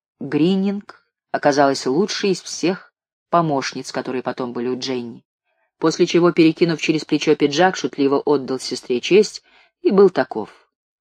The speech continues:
Иногда она спала по двенадцать-четырнадцать часов кряду. Просыпалась и не понимала, где находится, напуганная ярким солнцем и щекочущей тишиной квартиры.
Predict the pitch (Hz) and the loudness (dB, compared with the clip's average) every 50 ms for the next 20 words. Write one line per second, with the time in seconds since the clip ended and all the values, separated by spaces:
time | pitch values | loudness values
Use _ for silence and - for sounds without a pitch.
0 | _ _ _ _ _ _ _ _ _ _ - 170 202 220 220 214 254 254 247 247 | _ _ _ _ _ _ _ _ _ _ 0 2 2 2 4 4 6 6 6 6
1 | 240 247 226 - - - 220 220 226 233 233 - - 208 190 180 196 214 202 214 | 4 2 2 0 0 2 4 6 6 4 4 6 4 2 4 6 4 4 6 4
2 | 240 247 - - - 214 - - - 190 - - 214 220 202 202 196 - - 185 | 4 2 2 0 -4 -2 0 0 -2 -2 4 4 4 4 4 2 -2 0 -2 -2
3 | - - 180 180 - 190 180 - _ - 139 123 107 101 - _ _ _ _ _ | 0 0 -4 -2 0 -4 -4 -4 _ -6 -6 -6 -6 -10 -14 _ _ _ _ _
4 | _ _ _ _ _ _ _ _ _ _ _ _ _ _ - - 185 185 - 202 | _ _ _ _ _ _ _ _ _ _ _ _ _ _ -2 -2 -2 2 2 2
5 | 180 - 240 233 226 226 - - 214 208 214 - - 202 202 208 214 220 214 208 | 4 6 6 6 6 4 2 2 0 0 0 2 2 2 2 4 4 4 4 4
6 | 202 202 190 220 202 214 202 - - 196 151 135 - - - - - _ _ _ | 4 4 4 4 4 2 -2 2 0 0 0 0 -6 -10 -16 -16 -16 _ _ _
7 | _ _ _ _ _ _ _ _ _ _ _ 151 151 - 180 170 170 160 160 160 | _ _ _ _ _ _ _ _ _ _ _ -4 0 0 2 2 2 2 2 0
8 | 151 147 170 175 170 - - 160 147 - - - 202 208 196 - - - 180 175 | 2 4 2 2 2 0 -8 -10 -10 -8 -2 -2 -2 -2 -2 -6 -6 -6 -8 -8
9 | - _ _ _ _ _ _ _ _ 170 170 - - - 170 - - 226 214 - | -10 _ _ _ _ _ _ _ _ -2 -2 0 0 -2 -2 4 4 4 4 4
10 | 208 180 - - 185 180 - - 175 - - 160 160 160 151 - - 147 143 - | -4 -4 -2 -4 -4 -4 -4 -6 -8 -6 -6 -6 -6 -6 -8 -8 -8 -10 -10 -10
11 | - - 123 117 - - | -14 -14 -14 -14 -14 -18